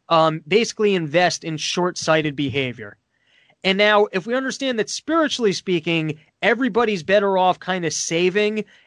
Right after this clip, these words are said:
and delaying gratification, at the root of it, money, which is what we, like, uh, uh, everything requires money. It's at the root of our entire lives. It's at the root of everybody showing up to work.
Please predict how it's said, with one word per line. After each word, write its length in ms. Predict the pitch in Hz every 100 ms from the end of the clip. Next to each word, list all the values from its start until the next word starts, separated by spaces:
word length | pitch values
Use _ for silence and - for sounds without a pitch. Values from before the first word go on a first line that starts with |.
| -
and 280 | 170 160 156
delaying 480 | 143 170 202 190
gratification, 960 | 160 175 175 165 151 165 180 - 226 226 220 _ _ -
at 140 | 196 202
the 100 | 185
root 300 | 208 330 208
of 100 | 135
it, 220 | 143 - -
money, 440 | 175 254 208 160 -
which 180 | 175 170
is 120 | 180
what 140 | 196 220
we, 240 | 220 202 -
like, 240 | 190 170 175
uh, 60 | 196
uh, 280 | 214 208 202 202
everything 640 | 208 220 226 262 294 - 285
requires 460 | 254 - 233 226 185
money. 280 | 202 131
It's 100 | 139
at 100 | 226
the 80 | 214
root 240 | 202 262 247
of 80 |
our 100 | 240
entire 400 | 214 - 202 202
lives. 280 | 190 160 139
It's 120 | 139
at 120 | 180 208
the 80 |
root 240 | 202 240 220
of 80 | 220
everybody 420 | 233 240 240 220
showing 340 | - 226 214
up 120 | 214
to 120 | - 190
work. 360 | 202 208 202